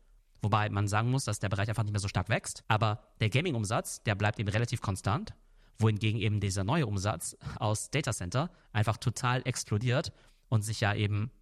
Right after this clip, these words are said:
innerhalb von einem Jahr verfünffacht hat. Und das finde ich einfach total faszinierend, wie eben eine Company eine Transition hinkriegen kann von, wir haben ein altes Geschäftsmodell, wir haben ein altes Produkt, da sind wir Weltklasse, nämlich Grafikkarten für Gamer, und gleichzeitig bauen wir uns eben nebenbei noch ein zweites Standbein auf.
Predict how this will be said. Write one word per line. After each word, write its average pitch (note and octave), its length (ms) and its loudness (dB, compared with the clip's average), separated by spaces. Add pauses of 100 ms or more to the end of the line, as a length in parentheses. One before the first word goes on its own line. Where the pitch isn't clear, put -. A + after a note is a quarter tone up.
(140)
innerhalb G#2+ 180 4
von G#2+ 120 -2
einem G#2+ 180 2
Jahr G#2 300 0
verfünffacht - 580 -2
hat. - 160 -2
Und - 80 2
das C3+ 100 2
finde C3 120 -6
ich C3 40 0
einfach A#2+ 140 0
total A#2+ 320 -2
faszinierend, C3 640 -2
wie A2+ 220 0
eben A2+ 140 2
eine A2 100 4
Company C#3 440 0
eine A2+ 180 0
Transition C3 680 -2
hinkriegen A#2+ 460 -2
kann D3 360 -2
von, A#2+ 360 0 (380)
wir G#2+ 160 2
haben A#2 80 0
ein G#2+ 140 -2
altes - 260 -2
Geschäftsmodell, D#3+ 800 -4
wir A2+ 80 2
haben A2 80 0
ein A2 60 -2
altes A#2 280 0
Produkt, - 440 -2 (200)
da A2 100 4
sind G#2+ 140 -4
wir F#2+ 140 0
Weltklasse, G3 600 -2 (520)
nämlich G#2+ 260 2
Grafikkarten A#2+ 600 -2
für - 120 -4
Gamer, D3 380 0 (140)
und G2+ 160 0
gleichzeitig A#2 680 0
bauen A#2+ 160 2
wir A#2+ 60 0
uns A#2 120 -4
eben A2 140 -2
nebenbei G#2+ 460 2
noch B2+ 180 -4
ein A#2 60 -6
zweites A#2 260 -2
Standbein A#2 360 0
auf. E2 320 -6